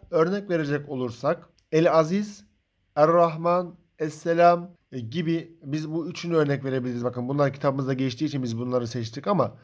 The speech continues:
bunun gibi arkadaşlar, Allah'ın bildiğimiz gibi doksan dokuz tane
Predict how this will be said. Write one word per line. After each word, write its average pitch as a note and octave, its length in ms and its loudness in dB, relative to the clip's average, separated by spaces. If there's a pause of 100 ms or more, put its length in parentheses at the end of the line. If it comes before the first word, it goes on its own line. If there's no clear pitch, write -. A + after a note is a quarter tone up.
(280)
bunun G3+ 240 0
gibi D#3+ 140 4
arkadaşlar, C#3+ 640 0 (500)
Allah'ın E3 420 4
bildiğimiz D#3+ 380 -2
gibi D#3 300 -2 (380)
doksan D#3+ 380 0
dokuz D#3+ 280 -4
tane D3+ 440 0